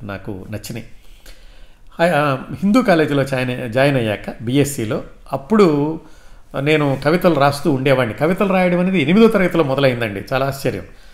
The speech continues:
ఎందుకు అలా అయిందో తెలియదు, కానీ ఎనిమిదో తరగతిలో కవితలు మొదలుపెట్టాను. తొమ్మిదో తరగతిలో ఒక నవల రాశాను. టీఎల్ కాంతారావు గారని,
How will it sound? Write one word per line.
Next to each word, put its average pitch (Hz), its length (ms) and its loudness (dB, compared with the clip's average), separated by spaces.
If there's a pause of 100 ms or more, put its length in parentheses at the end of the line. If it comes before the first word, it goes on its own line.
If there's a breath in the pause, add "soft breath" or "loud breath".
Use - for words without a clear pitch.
(260 soft breath)
ఎందుకు 190 680 0
అలా 175 220 0
అయిందో 175 240 0
తెలియదు, 175 320 2
కానీ 185 160 2
ఎనిమిదో 175 200 0
తరగతిలో 170 480 2
కవితలు 151 340 -2
మొదలుపెట్టాను. 123 720 -4 (720 soft breath)
తొమ్మిదో 208 240 4
తరగతిలో 175 340 4
ఒక - 100 0
నవల 135 260 0
రాశాను. 113 420 -6 (840 soft breath)
టీఎల్ 202 260 2
కాంతారావు 151 500 -2
గారని, 143 640 -2